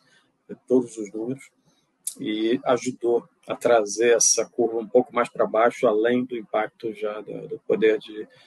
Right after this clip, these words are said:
de compra. <clears throat> Aliado a outros fatores, né, que a gente sempre comenta, a Mariana tá, eu, eu vejo há alguns anos já a Mariana sempre assustada com a, a curva do C T P, em particular,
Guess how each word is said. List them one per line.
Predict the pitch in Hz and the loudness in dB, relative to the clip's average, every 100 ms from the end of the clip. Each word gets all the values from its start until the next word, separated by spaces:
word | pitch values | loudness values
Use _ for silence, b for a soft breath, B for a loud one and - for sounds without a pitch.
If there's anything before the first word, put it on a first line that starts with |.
| b _ | b _
de | 117 | -4
compra. | - 107 98 - B B B _ _ | -2 -2 -4 -10 B B B _ _
<clears throat> | - 262 - _ - | 10 10 8 _ -2
Aliado | 113 123 131 135 | 2 2 2 2
a | |
outros | 143 - | -2 -4
fatores, | 165 - 123 175 123 | -4 -2 0 0 0
né, | 117 127 | -10 -16
que | - 98 - _ _ - | -18 -20 -20 _ _ -20
a | 95 | -20
gente | 101 - | -6 -6
sempre | - 98 - | -6 -12 -12
comenta, | 95 98 113 - 52 50 - - _ _ _ _ _ | -12 -12 -20 -16 -16 -16 -18 -20 _ _ _ _ _
a | 101 | -20
Mariana | 101 95 95 98 98 - | -18 -10 -8 -8 -12 -6
tá, | 98 95 - - - | -4 -4 -8 -20 -12
eu, | 120 98 120 | -8 -8 -6
eu | 101 95 | -8 -2
vejo | 110 107 98 | -2 0 0
há | |
alguns | 98 95 107 107 95 - - | -2 -4 -10 -12 -10 -8 -2
anos | 110 110 98 | -2 -4 -6
já | 98 101 | -6 -6
a | 101 | -8
Mariana | 101 101 101 95 | -10 -12 -8 -6
sempre | - 98 - 107 101 | -4 -4 -2 0 0
assustada | 101 - - - 110 104 98 | -2 -4 -8 2 2 2 -4
com | - | -10
a, | 107 104 | -10 -10
a | - 104 101 101 104 - - | -6 -4 -4 -6 -12 -10 -2
curva | 110 101 101 | -2 0 -4
do | 95 | -4
C | - 107 | -2 0
T | 117 | 0
P, | - 104 92 - _ _ | 2 2 2 -4 _ _
em | 95 | -6
particular, | 101 - - 104 101 123 | -6 -6 -6 -2 0 -2